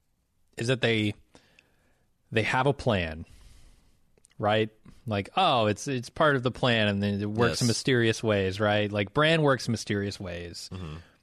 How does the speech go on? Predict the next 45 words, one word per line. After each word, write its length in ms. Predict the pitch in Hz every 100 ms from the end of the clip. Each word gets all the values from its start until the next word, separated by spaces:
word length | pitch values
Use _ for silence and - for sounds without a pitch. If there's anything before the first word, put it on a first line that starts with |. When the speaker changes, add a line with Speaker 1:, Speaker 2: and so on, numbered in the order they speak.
| _
Speaker 1:
He 120 | 147
will 120 | 151
tell 260 | 151 156 135
you 200 | 127 127
when 200 | 120 120
you 80 | 117
need 200 | 113 107
to 60 | 120
know. 520 | 101 95 92 95 92 - _ -
It's 200 | 107 156
apparently 680 | 123 - 151 170 147 143
not 220 | 135 120
urgent 340 | 120 117 107 104
because 240 | 107 117
Bran 280 | 110 110 107
hasn't 240 | 113 104
brought 180 | 98 95
it 80 | 87
up 200 | 85 -
yet. 200 | 85 - _
Speaker 2:
Right. 240 | 90 78 76 _ _
Speaker 1:
Is 100 | 117
how 180 | 143 127
I'm 140 | 110
looking 300 | 95 - 90
at 140 | 85 90
it. 100 | - _ _
Speaker 2:
Or 680 | 180 175 160 156 156 151 -
Bran 440 | 110 123 127 127 123
knows 360 | 120 120 117
that 240 | 110 104 101
no 240 | 110 113
one 260 | 113 110 104
of 220 | 98 98
importance 520 | 92 - 104 90 85
really 220 | 98 98
believes 380 | 90 92 92 90
the 80 | 87
Lannisters 500 | 87 87 85 85 78
are 60 |
coming, 540 | - 98 87 80 80 80
so 300 | - 82 78
it's 200 | 73 85
Speaker 1:
Uh-huh. 240 | 80 76
Speaker 2:
like, 300 | 76 - -